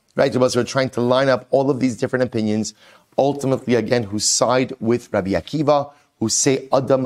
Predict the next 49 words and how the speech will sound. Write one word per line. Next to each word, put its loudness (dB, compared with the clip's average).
makne -2
davar 0
shela -2
bali 0
olam. -2
So -4
we've 2
got 2
Rav -2
Huna, -2
number 2
one. 2
Next, 0
Rav. 2
Da 2
Amar 2
Rav 2
Huna, 0
Amar 2
Rav. 2
Listen -8
to -6
this. -4
So -4
I'll 4
say, 0
what 4
about 2
Rav? 2
Where 2
do 2
we 0
see -2
Rav? 0
So 0
Rav 0
Huna 0
is -2
in 0
the -2
name 0
of 0
Rav. 2
Ha'omer 2
lechaveiro, 2
sada 2
zu, -2
shani 0
lokeach, 0